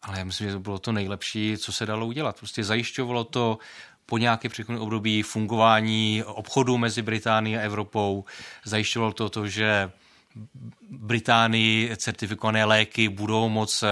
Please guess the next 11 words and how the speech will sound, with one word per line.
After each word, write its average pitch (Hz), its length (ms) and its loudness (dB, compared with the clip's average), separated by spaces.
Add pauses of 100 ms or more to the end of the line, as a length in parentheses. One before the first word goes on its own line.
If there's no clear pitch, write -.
(100)
na 110 140 2
evropský 104 500 -4
trh, 104 380 -2 (280)
že - 160 -4
britské 107 380 0
aerolinky 107 480 -2
můžou 104 400 -2
přiletět, 104 760 -2
eh, 104 280 2
prvního 101 420 -6
dubna, 104 460 2